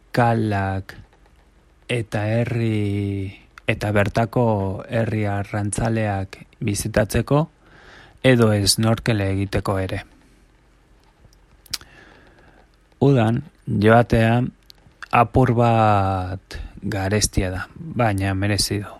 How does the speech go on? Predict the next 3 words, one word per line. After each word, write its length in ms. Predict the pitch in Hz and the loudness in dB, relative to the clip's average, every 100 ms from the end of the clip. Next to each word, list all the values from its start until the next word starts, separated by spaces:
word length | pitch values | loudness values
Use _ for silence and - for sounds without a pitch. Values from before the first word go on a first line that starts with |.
| - | -8
benetan. 420 | 104 101 98 - - - - _ _ - - - - - _ _ _ _ _ _ _ _ _ _ _ 165 | -4 -4 -4 -6 -6 -8 -8 _ _ -20 -20 -20 -20 -20 _ _ _ _ _ _ _ _ _ _ _ -6
Beraz, 840 | 107 104 98 - - - - - - _ _ - | -2 -2 0 -2 -4 -8 -10 -10 -10 _ _ -6
anima-, 440 | 117 110 101 101 | -2 0 0 -2